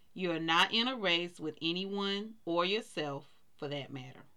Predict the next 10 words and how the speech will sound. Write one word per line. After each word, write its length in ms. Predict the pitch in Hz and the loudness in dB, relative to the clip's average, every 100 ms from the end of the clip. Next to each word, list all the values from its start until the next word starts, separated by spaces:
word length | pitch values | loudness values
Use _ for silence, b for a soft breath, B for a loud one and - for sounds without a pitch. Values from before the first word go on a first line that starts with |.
| B B B | B B B
Use 340 | 196 220 262 | 0 2 2
your 120 | 269 262 | 4 2
experiences 800 | 269 - 220 196 185 185 175 - | 2 2 4 4 2 -4 -10 -8
to 120 | 220 | -8
help 400 | 160 190 196 202 - - | 0 4 2 0 -18 -12
you 200 | 175 - | -8 0
answer 500 | 170 175 - 185 180 - - | 2 2 0 -6 -6 -10 -8
these 420 | 180 190 208 196 | 0 0 0 -4
three 240 | - 175 | -6 -6
questions. 680 | 180 165 143 - - - - | -4 -4 -6 -8 -16 -20 -20